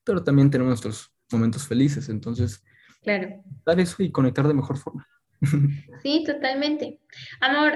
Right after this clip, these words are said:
Speaker 2: entonces, podríamos decir que una de las cosas para volverte imparable sería ser vulnerable. ¿Cómo, cómo podrías relacionar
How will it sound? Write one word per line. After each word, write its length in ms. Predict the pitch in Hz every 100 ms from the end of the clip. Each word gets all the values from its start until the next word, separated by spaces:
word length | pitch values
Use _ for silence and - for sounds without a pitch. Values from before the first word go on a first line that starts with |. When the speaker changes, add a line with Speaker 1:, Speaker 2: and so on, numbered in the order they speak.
| 302
Speaker 2:
entonces, 1040 | 240 247 233 285 285 - 320 320 359 349 - - _
podríamos 460 | 247 254 254 269 277
decir 520 | 294 285 262 254 -
que 320 | 269 262 - -
una 240 | 214 233
de 120 | 247
las 280 | 233 190 -
cosas 600 | - 214 214 226 233 233 -
para 600 | 220 208 202 190 190 185
volverte 880 | 190 208 208 214 226 220 220 254 254
imparable 1000 | 254 233 220 214 202 202 208 233 339 - _ _ _ _ _
sería 420 | _ 247 247 226 233
ser 460 | 247 233 233 233 -
vulnerable. 720 | 196 214 196 190 185 262 - - -
¿Cómo, 280 | 247 262 262
cómo 240 | 277 294
podrías 340 | 254 226 214 208
relacionar 680 | 226 220 202 185 196 185